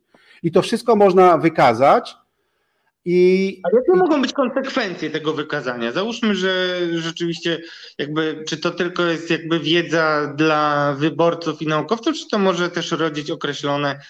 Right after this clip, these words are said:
Speaker 2: sankcje?
Speaker 1: Ja uważam, że kamień milowy jest niespełniony.
Speaker 2: Mhm. No, czyli
Speaker 1: Ten,
Speaker 2: nie mamy
Speaker 1: ten kamień milowy jest trochę wydmuszką w tym momencie, ale tak jak mówię, oce-, kamienie milowe trzeba oceniać,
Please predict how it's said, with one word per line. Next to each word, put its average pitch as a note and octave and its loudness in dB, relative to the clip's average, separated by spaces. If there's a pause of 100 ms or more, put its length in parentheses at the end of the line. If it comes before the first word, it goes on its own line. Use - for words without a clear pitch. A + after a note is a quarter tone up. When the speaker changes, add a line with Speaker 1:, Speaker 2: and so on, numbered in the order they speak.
(140)
Speaker 2:
sankcje? E3 2
Speaker 1:
Ja D#3 6
uważam, E3+ 6
że F3+ 2
kamień F#3 6
milowy E3+ 6
jest F#3 4
niespełniony. G3 0 (720)
Speaker 2:
Mhm. D3+ -6 (180)
No, F3+ -2
czyli G3+ -8
Speaker 1:
Ten, F#3 0 (180)
Speaker 2:
nie G3 2
mamy G#3 2
Speaker 1:
ten F#3+ -2
kamień A#3 4
milowy A3 4
jest G#3+ 0
trochę G#3 4
wydmuszką E3+ 2 (540)
w - -20
tym G3+ 6
momencie, F3 6 (500)
ale F3+ 6
tak F#3 -2
jak F#3 2
mówię, E3+ 8
oce-, F#3+ 0
kamienie G#3+ 4
milowe G#3+ 4
trzeba G3 4
oceniać, F#3 4